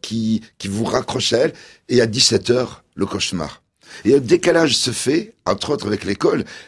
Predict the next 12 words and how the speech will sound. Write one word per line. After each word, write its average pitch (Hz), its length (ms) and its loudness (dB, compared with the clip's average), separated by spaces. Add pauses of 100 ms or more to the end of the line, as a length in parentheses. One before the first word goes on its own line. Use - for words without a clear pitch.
(160)
On 107 120 2
regarde 120 280 2
le 110 120 2
prof, 180 320 -2
on 147 100 4
dit, « 127 300 2 (340)
Eh, 294 220 0
mais 110 120 2
tu - 120 -2
racontes 113 280 2
des 135 120 2
salades. 202 460 0